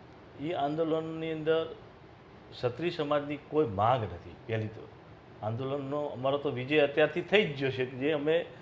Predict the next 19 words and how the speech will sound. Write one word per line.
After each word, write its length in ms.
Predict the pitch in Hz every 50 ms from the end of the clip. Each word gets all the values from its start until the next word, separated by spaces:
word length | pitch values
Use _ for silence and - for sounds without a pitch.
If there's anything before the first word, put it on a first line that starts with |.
| - - - -
એકતા 360 | - 147 143 - - - 180 160
થયા, 280 | - 120 107 92 - - - - - - - - - - - - - - - - - - - - - - - - -
એકતા 380 | 160 185 180 - - 180 151
થઈ, 180 | 117 104 107 95 - - - - - - - - - - - - - - - -
એકતા 300 | 143 143 143 - 190 175
થઈમાં 380 | 160 180 185 185 190 190 185
અમારો 240 | 180 185 190 190 185
વિજય 280 | 147 139 139 156 190 196
તો 120 | 233 214
થઈ 180 | - 220 220 196
જ 160 | 143 127 113
ગયો. 100 | 107 92 - - - - - - - - - - - - - - - - - - - -
આવી 260 | 104 131 143 160 185
રીતે 300 | 185 190 185 180 196 190
તો 140 | 185 196 190
અમે 520 | 180 180 185 185 190 196 190 190 165 131 120 113 113
જાતે 380 | 120 123 127 127 - 180 185
જો 380 | 170 165 180 185 185 185 175 147
સ-, 300 | - - - - -